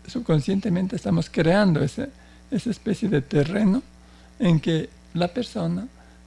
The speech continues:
se siente poco merecedora de la felicidad, poco merecedora de la tranquilidad. Y en sus elecciones subconscientes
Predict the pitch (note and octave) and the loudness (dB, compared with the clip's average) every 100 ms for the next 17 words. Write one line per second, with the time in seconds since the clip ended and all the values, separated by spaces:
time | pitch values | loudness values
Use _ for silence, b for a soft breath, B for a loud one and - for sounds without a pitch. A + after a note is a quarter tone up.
0 | - A#3 - F3+ E3+ A3+ - A#3+ A3+ A3+ | -6 -6 -2 -2 -2 -6 -6 -6 -6 -4
1 | E3+ D#3 C#3+ - D#3+ D3+ D#3+ D3 G3+ F3+ | -2 0 -2 -4 -2 0 0 -2 -4 -6
2 | - D3+ C#3 C3 F#3 D3 C#3+ - - F#3+ | -2 0 0 -2 -2 0 -2 -4 -6 -6
3 | - D#3+ D#3 C#3+ - D3 D3+ D3+ D3 C#3 | 0 2 2 0 0 2 2 2 0 0
4 | C#3+ - D#3 D3+ D3 - E3+ D#3 C#3 C3 | -2 -2 2 2 2 0 -2 2 2 2
5 | - B B B B B F#3+ F3+ E3+ F#3 | -2 B B B B B 4 4 4 0
6 | F3 E3 D3+ - G#3 F3+ - F3+ E3+ F3+ | 0 -2 -4 -2 0 0 0 0 2 2
7 | E3+ - F3 E3 E3+ F#3+ | 2 2 4 4 0 -8